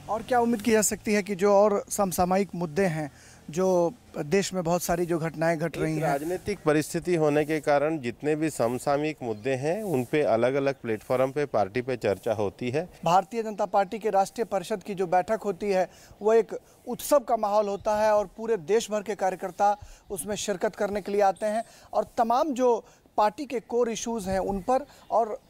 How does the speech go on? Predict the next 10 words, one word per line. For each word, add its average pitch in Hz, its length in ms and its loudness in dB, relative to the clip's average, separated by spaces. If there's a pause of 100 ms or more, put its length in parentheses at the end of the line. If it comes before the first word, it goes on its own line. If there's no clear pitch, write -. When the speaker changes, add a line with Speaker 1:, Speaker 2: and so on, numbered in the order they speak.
Speaker 1:
समसामयिक 214 680 0
मुद्दों 202 340 -2
पर 196 240 0 (320)
जाहिर 185 220 2
तौर 190 260 0
पर 185 80 -4
चर्चा 185 360 0
उसमें 170 420 -2 (320)
होगी 190 320 2
और 180 280 4